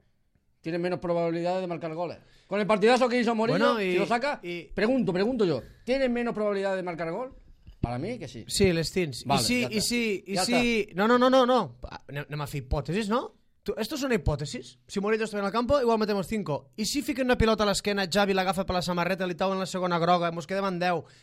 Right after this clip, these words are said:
Speaker 2: i mos foten tres gols, què passa? Què passa? També pot passar, no? Tenia una groga.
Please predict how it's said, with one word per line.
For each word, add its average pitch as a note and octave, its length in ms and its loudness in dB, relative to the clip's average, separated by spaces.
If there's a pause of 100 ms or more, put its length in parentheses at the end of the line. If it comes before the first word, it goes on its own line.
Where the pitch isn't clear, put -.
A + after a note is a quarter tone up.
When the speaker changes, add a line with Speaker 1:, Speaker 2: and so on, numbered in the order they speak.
(100)
Speaker 2:
i G3+ 100 -2
mos G3 80 0
foten F#3 240 -4
tres F3+ 160 -8
gols, C4 240 -8
què B3 80 -4
passa? D3+ 300 -8 (1040)
Què C3 120 -12
passa? A#2+ 300 -8 (140)
També D#3 240 -4
pot C#3 120 -6
passar, G#3+ 280 -2
no? D4+ 140 0 (300)
Tenia E3+ 240 -4
una E3 160 -8
groga. D4 300 -10